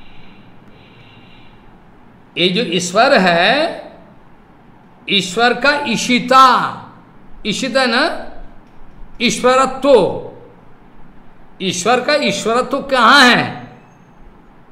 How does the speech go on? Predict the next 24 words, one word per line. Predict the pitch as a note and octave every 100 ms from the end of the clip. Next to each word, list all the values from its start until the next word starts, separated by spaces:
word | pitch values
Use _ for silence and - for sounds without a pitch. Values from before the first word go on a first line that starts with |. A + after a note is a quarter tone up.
| - - - - - - - -
ईश्वर | F#3 - A#3 A#3+
का | A#3+ C#4+
ईश्वरत्व | D4 A3 - A#3 B3 B3 C#4
कहाँ | - A3+ A#3 B3+
है? | A3+ E3 G#2 - - - - - -
जिसका | A#2+ D#3+ F3 A#3+
बारे | A#3 A3 A3+
में | A#3 A#3+ A3
बार | G#3 G#3
बार | G#3 A3+
मैं | A3+ A3 A3+ F#3+
चर्चा | - F#3+ F#3 A3
किया | A3 A3+
जीवों | G3 G#3 G#3+
को, | G#3
सेम | G#3+ G#3+
बात | F#3+ G3 G3
का, | F3+ F3+ F3+ - - - - - - - - - - -
और | G3
जो | G3 A#3
अक्षज | - F#3 - G#3 A#3
वस्तु, | A#3 A#3 - A#3+
अदक्षज | A3 G3 A3 A3 A3+ A3
वस्तु | G#3+ G#3 - G#3